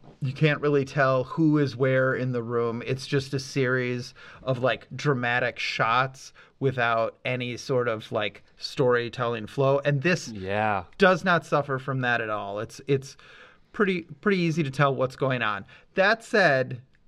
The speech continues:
Speaker 1: that said, <laughs> there is some camera work here that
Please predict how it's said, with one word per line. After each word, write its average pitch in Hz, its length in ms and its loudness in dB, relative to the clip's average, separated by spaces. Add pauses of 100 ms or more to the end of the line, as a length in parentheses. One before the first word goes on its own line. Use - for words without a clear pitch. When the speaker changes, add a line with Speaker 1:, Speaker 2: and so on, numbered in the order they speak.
Speaker 1:
that 151 220 4
said, 143 400 2 (300)
<laughs> - 240 -20
there 220 180 8
is 233 140 2
some 202 160 -2
camera 185 460 2
work 143 280 2
here 143 360 2
that 131 380 2